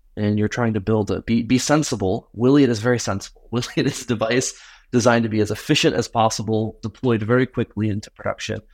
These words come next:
Um, what, what we were thinking of was, what does the anti-Wiliot look like? What if you take a de-,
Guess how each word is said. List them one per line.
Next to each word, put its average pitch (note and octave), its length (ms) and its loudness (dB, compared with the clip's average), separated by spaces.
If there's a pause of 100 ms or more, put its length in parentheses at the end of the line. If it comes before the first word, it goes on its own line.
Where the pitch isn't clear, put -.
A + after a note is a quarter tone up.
(480)
Um, G2+ 360 0 (380)
what, G#2+ 220 4
what B2+ 200 4
we D3 140 4
were D3+ 80 4
thinking B2+ 380 0
of G#2+ 120 4
was, G#2 160 -2
what B2+ 120 0
does D3+ 120 -2
the - 160 -4
anti-Wiliot G#2+ 880 -2
look - 240 -8
like? - 260 -6 (160)
What B2+ 140 2
if D3+ 120 -2
you B2+ 60 0
take D3 260 0
a C#3 60 -2
de-, A2+ 140 -6